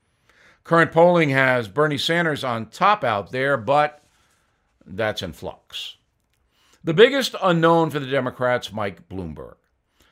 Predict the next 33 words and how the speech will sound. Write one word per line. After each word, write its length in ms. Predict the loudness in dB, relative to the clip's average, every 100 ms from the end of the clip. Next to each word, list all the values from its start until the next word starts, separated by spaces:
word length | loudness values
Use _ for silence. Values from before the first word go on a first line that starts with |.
| _
The 100 | -12
former 420 | -6 0 2 2 2
mayor's 420 | 2 2 0 -2
strategy 500 | 0 2 2 0 -6
of 140 | -6
sitting 260 | -4 -4 -2
out 160 | -4
the 80 | -6
first 300 | -10 -8 -8
four 720 | -14 _ -4 0 2 0 -4 -14 _ _ _ -14
contests 720 | -10 -10 -10 -12 -10 -10 -6
may 260 | -4 -4
pay 240 | -6 -10 -8
off 440 | -8 -10 -16 _ _ _ _ _
if 320 | -4 -4 -4 _
Joe 180 | -6 -4
Biden 400 | 0 0 0 -6
quits, 540 | -10 -10 -10 -14 -20 -20 _ _ _ _ -10
because 280 | 0 0
a 40 | 2
big 200 | -2 -4
chunk 340 | 0 0 0
of 80 | -4
Biden's 340 | 0 0 0
support 520 | -10 -8 0 0 -2 -10
will 80 |
then 200 | -4 -2
go 140 | 0 -2
to 80 | -2
Bloomberg 580 | -6 -6 -4 -2 0
on 120 | -2 -2
Super 260 | -8 -10
Tuesday. 480 | -12 -10 -10 -10